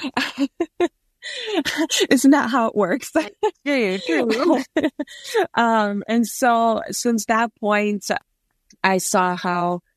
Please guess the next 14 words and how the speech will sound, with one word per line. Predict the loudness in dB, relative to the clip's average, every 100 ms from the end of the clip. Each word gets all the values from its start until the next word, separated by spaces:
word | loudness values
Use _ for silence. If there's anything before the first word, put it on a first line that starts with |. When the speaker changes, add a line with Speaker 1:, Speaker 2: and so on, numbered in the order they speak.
| _ -2
Speaker 1:
God | 0 -2
answered | -2 -2 0 2 2 0 -6 -2
my | -2
prayers | 0 0 2 0 0
and | 0
made | 0 2 0 0 -8 _ _ _ _ _ _ -4
really | 2 4 4 2 2 -2 _ _ -4
my | -2 -2
faith | -2 0 0 -2 _ -20 _ _ _ _ _ -6
real, | 0 2 4 4 2 -4 _ -4
'cause | -2
he | 0 2
was, | 2 2
it, | 0